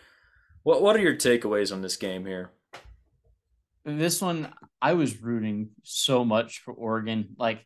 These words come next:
Speaker 2: I, I like the story. I, I would have been a fan of Bo Nix winning the Heisman this year. Like, of, of all the stuff that happened to him, he goes across the country.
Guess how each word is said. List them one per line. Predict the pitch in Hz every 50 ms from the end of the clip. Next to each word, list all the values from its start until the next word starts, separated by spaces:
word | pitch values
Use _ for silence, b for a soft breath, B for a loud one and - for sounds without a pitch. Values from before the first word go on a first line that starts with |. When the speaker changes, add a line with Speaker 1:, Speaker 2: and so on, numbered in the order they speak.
| _ -
Speaker 2:
I, | - 120 123 127 127 123 120 117 - -
I | - 117 139 143
like | 131 123 117 117 131 131 - - -
the | 127 113
story. | - - - 117 113 117 117 120 113
I, | 110 113 120 139 143 -
I | 143 160
would | 214 254 208
have | 151
been | 151 139
a | 127
fan | 123 - 131 123 120
of | 113 110
Bo | 120 117
Nix | 107 107 107 107 - -
winning | 107 101 101 92
the | 87
Heisman | 87 85 - - - - - - _ _ _
this | - 110 110 - -
year. | 104 - - - _
Like, | - 120 123 139
of, | 151 131 - -
of | 147 131 139
all | 147 156 190 202
the | 190 170
stuff | - - 156 156 151 151
that | - 98 -
happened | 117 120 120 120 131 123 117 120
to | 127 123
him, | 120 113
he | 113 120
goes | 131 135 131 117
across | 123 - - 131 127 127 127
the | - 107
country. | - 127 120 113 113 - 123 120 117 117 117